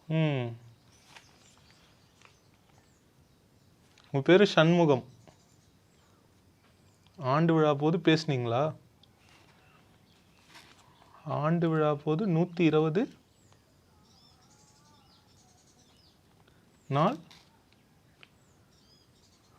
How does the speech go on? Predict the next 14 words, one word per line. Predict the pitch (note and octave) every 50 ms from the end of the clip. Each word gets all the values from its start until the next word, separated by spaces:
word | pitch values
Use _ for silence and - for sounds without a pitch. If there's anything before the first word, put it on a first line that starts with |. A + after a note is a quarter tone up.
| _ _ -
ஆண்டு | C#3 C3 C#3 D3 D#3+ D#3 D#3 D3+
விழா | D3+ D3+ D#3 D#3
போது | D3+ D3+ - D3 D3 D3 F3+ G3
நூத்தி | E3+ D#3+ D#3+ D#3+ - D3+
இருபது | C#3 C#3 C#3 C3+ B2+ C3+
நாள் | C3 C3+ D3+ F#3 - - - - - - - _ _ _ _ _ _ _ _ _ _ _ _ _ _ _ _ _ _ _ _ _ _ _ _ _ -
பேசுனீங்க, | E3+ E3+ E3+ E3+ - D3+ C#3 C3 A#2+ A#2 - - - - - _ _ _ _ _ _ _ _ _ _ -
பேசாம | D3 D#3+ F3 F3 - F3+ E3 D#3+ D3+
இருக்கு. | C#3 C3 B2+ - - - - - - - - - - - - - - - - - - - - - -
ஓகே. | D3 C#3+ C3+ C3+ - B2+ A#2 A#2 A#2 - - - - - - _ _ _ _ _ - - - - - - - - - - _ - - - _ _ _ _ _ _ - - _ _ _ _ _ _ _ _ _ _ -
முழுமையா, | D3 E3+ F#3+ G3+ G3+ G3+ G3 F#3 F3 D3+ - - - - _ _ _ - -
முழுசா | C3+ C#3 E3+ F#3 G3 G3 - G#3+ G#3
வந்து | G3 F#3+ F#3 G3+ F#3
பேசல. | - F#3 F3 - - D#3+